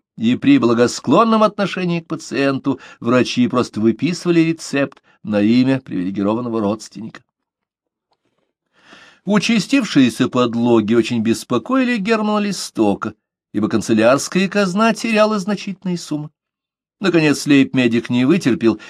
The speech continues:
и второго мая тысяча семьсот сорок четвёртого года повелел всем членам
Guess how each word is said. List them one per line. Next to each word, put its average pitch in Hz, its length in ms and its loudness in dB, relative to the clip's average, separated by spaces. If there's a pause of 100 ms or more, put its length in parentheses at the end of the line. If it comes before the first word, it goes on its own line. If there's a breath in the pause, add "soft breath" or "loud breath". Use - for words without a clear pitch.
(120 loud breath)
и 123 160 2
второго 127 640 4
мая 120 460 4
тысяча 131 440 -2
семьсот 120 400 -4
сорок 120 240 0
четвёртого 113 640 0
года 147 340 0 (260 loud breath)
повелел 110 380 2
всем 208 420 0
членам 117 640 0